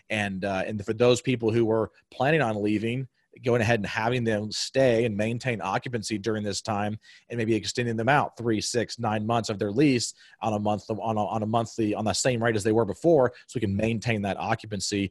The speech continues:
and not being as aggressive on the rent premiums right now. And then the second thing, of course, that we're looking for, we're looking to do is, uh,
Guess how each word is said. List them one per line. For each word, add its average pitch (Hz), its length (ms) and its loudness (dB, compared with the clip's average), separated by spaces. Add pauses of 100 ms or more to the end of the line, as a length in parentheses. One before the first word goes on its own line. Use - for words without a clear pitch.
(160)
and 110 80 -8
not 113 220 4
being 117 160 4
as 92 80 0
aggressive 101 500 0
on 98 100 0
the 92 80 -2
rent 123 240 0
premiums 95 440 -4
right 92 200 -4
now. 92 300 -4 (320)
And 135 80 -2
then 131 80 2
the 110 80 2
second 175 340 0
thing, 127 140 2
of 101 100 0
course, 113 280 2
that 104 100 2
we're 107 100 2
looking 107 280 0
for, 107 360 4
we're 113 140 0
looking 113 380 0
to 104 80 -2
do 104 260 2
is, 101 300 0 (420)
uh, 98 280 2